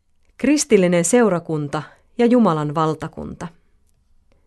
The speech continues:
Kristillisen seurakunnan jäsenet on Pyhä Henki kutsunut seuraamaan Jeesusta.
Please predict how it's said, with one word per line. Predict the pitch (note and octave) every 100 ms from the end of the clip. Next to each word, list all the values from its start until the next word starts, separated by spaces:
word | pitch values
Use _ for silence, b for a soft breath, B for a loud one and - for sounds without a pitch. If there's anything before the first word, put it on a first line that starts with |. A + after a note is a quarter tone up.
| _ _ _ _ _ _ _ _ _ _ -
Kristillisen | C4 D#4 - A#3 G#3 G#3+ G#3+
seurakunnan | B3+ B3 F#3+ E3+ E3 F3
jäsenet | A3+ A#3 F#3+ F#3 F3+ -
on | B3+ B3 A#3+
Pyhä | C4+ B3 F3+
Henki | E3+ E3 F3+
kutsunut | - A3 A3 E3 D#3+
seuraamaan | - A3+ G#3 G3 F3 F3 E3 D#3+
Jeesusta. | E3 D#3 - C#3+ - D#3